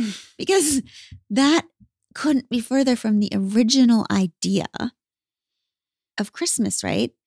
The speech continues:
Speaker 2: The original Christmas idea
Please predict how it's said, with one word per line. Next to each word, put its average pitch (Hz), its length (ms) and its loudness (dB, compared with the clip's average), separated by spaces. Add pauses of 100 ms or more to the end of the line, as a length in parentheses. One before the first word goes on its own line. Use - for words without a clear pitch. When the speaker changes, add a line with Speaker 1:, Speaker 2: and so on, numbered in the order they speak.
(220)
Speaker 2:
The 226 160 -2
original 220 640 2
Christmas 220 680 -4
idea 180 840 -8